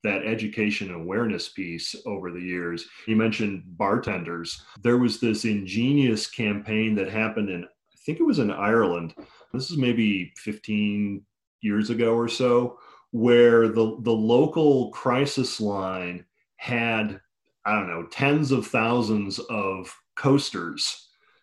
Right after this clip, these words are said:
made up that had the crisis line phone number on, on it. And they handed them out to all the pubs in the community.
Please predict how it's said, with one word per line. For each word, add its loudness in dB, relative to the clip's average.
made 2
up -2
that 2
had 2
the -2
crisis -2
line -4
phone -8
number -6
on, -10
on -6
it. -8
And -2
they 0
handed 0
them 0
out 0
to 2
all 4
the -2
pubs -2
in 2
the 2
community. -2